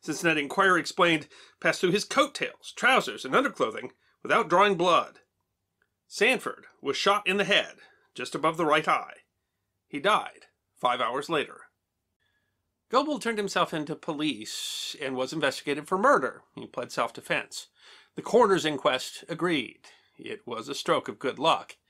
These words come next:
Had he been convicted of participating in a duel, he would have been banned from holding public office. In eighteen ninety-nine, Goebel received the Democratic nomination for governor.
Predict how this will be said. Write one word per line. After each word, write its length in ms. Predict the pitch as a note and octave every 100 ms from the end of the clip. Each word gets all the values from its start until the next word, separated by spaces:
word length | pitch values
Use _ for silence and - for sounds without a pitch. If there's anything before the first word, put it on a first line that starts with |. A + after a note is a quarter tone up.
| _ - _
Had 220 | - G3
he 120 | G#3
been 240 | G3 G3+ G3
convicted 520 | G3+ E3+ F3 - A#2+
of 80 | A#2
participating 640 | B2+ D#3 C#3+ - D3 C3+
in 80 | B2+
a 40 |
duel, 540 | A#2 A#3+ C4 A#2 - -
he 120 | B2
would 160 | B2 C3
have 100 | C#3+
been 200 | F#3 D#3+
banned 540 | A3+ C#4 A#2+ - - _
from 220 | - D3
holding 300 | D3+ D3+ G3
public 320 | - A2+ C#3+
office. 560 | A#3+ - - - - - _ _ _ _ _ _ _ _ _ _ -
In 100 | D#3
eighteen 320 | A3 - A#3+
ninety-nine, 640 | F#3+ E3+ C3+ C3 A2+ F#2+ A#2+
Goebel 240 | D3+ G#3+
received 300 | G#3 - F3+
the 80 | D3+
Democratic 500 | C3+ D3 - E3 -
nomination 540 | D3+ C#3+ B2+ - A2+
for 160 | - D#3
governor. 440 | F3+ D3 G#2+ -